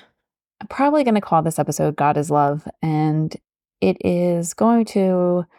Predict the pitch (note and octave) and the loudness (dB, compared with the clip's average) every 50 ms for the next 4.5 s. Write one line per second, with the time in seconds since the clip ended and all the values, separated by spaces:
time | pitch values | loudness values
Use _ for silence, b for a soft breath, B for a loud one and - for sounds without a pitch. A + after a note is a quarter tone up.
0 | b b - - F#3+ F3+ - - F#3 F3+ G3 G3 G3 - - E3+ E3+ - - E3 | b b -4 -4 -4 -4 0 0 2 2 2 2 2 0 0 -2 -2 -2 -2 -2
1 | D#3+ D#3 D#3+ D#3+ D#3 - _ _ _ _ _ _ _ - D#3+ E3 - - - D3 | -2 -2 -2 -4 -6 -8 _ _ _ _ _ _ _ -2 -2 -2 0 -2 -2 -2
2 | C#3+ - - D#3 - - - D3+ D#3 D#3 D#3 D3+ D3 - - - _ _ _ _ | -2 -2 -2 -2 -2 0 0 2 2 2 0 -2 -4 -8 -14 -20 _ _ _ _
3 | _ _ _ - F3+ F3 F3 F3 F3 F3+ F#3+ G3+ - - E3+ - D#3 D#3 - - | _ _ _ -6 -4 -2 0 2 2 4 2 2 2 0 -2 -4 -4 -8 -6 -6
4 | - - - - - - - G3 E3 | -8 -8 -6 -8 -10 -10 -10 -12 -16